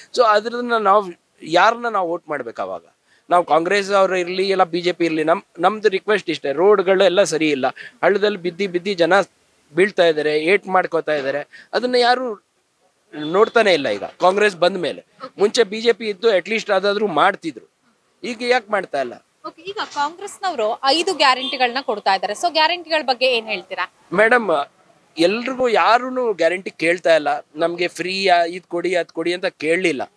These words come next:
Speaker 1: ಅವ್ರು ಕೊಟ್ರು ನಾವ್ ತಗೊಂಡ್ವಿ ಅನ್ನೋ ತರ ಇದಾರೆ ಜನ.
Speaker 2: ಓಕೆ, ಹಾಗಾದ್ರೆ ಈ ಒಂದು ಬಿಟ್ಟಿ ಭಾಗ್ಯಗಳು ಬೇಡ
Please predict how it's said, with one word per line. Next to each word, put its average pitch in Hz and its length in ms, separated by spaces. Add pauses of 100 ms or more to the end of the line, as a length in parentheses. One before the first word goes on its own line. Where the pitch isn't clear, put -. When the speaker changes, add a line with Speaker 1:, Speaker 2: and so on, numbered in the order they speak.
(220)
Speaker 1:
ಅವ್ರು 214 200
ಕೊಟ್ರು 220 400
ನಾವ್ 220 200
ತಗೊಂಡ್ವಿ 175 460
ಅನ್ನೋ 160 160
ತರ 160 140
ಇದಾರೆ 135 340
ಜನ. 98 200 (280)
Speaker 2:
ಓಕೆ, 226 180
ಹಾಗಾದ್ರೆ 320 640
ಈ 311 40
ಒಂದು 302 360
ಬಿಟ್ಟಿ 285 340
ಭಾಗ್ಯಗಳು 269 500
ಬೇಡ 226 260